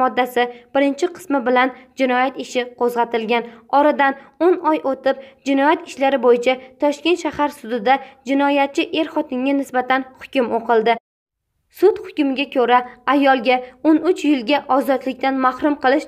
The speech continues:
jazosi tayinlandi. Uning eri esa aybsiz deb topilib, reabilitatsiya qilingan hamda besh yil muddatga ozodlikdan mahrum qilish jazosi tayinlangan. Hukm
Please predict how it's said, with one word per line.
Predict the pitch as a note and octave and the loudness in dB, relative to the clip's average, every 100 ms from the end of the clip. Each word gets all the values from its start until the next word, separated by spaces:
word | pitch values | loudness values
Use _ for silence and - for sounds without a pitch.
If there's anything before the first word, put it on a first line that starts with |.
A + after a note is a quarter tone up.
| G#3+ | -2
jazosi | A#3+ A#3 A3+ B3 B3 B3 | 0 0 0 -2 -2 -2
tayinlandi. | A#3+ A3+ A#3+ A#3 A#3 A3+ A3+ - - - | -2 0 2 0 2 0 0 -10 -14 2
Uning | D#4 G4 - | 4 4 2
eri | D4+ D4 C4 | -2 0 -4
esa | B3+ C#4 C#4 - - C4+ | 0 0 0 -8 -4 -2
aybsiz | C#4 - E4+ B3+ | -2 -2 -6 -2
deb | D#4 D#4+ | -4 -2
topilib, | B3+ B3 A#3+ C#4+ - - - | -6 -2 0 0 -2 -18 0
reabilitatsiya | D4 C#4+ C#4+ B3+ D#4+ F4 D#4+ D#4+ | 2 2 0 0 0 0 -2 -2
qilingan | D4 C4 B3 C4 C4+ | -2 -2 0 -2 -2
hamda | D4 C#4 A#3 B3 B3 - A3+ | -2 -2 2 0 0 -14 2
besh | E4+ E4+ | 2 2
yil | E4+ C#4+ | 0 0
muddatga | C4+ A3+ C4 B3+ B3+ C4+ - - C4+ | -2 0 -2 0 -2 -2 -16 -2 0
ozodlikdan | C4 D4 C#4 C4+ D4+ D4 C4+ | 2 0 -2 -4 -2 0 0
mahrum | C#4 D#4+ D#4 | 0 0 0
qilish | C#4+ D4+ - | 0 -2 -2
jazosi | B3 A#3+ A#3+ A#3+ C4 C4 B3 | -4 0 0 0 -2 -2 -2
tayinlangan. | A#3+ A3+ A#3 A3+ A3+ A#3 A3+ - - _ | 0 0 0 0 0 -2 -2 -10 -20 _
Hukm | - E4+ | -2 2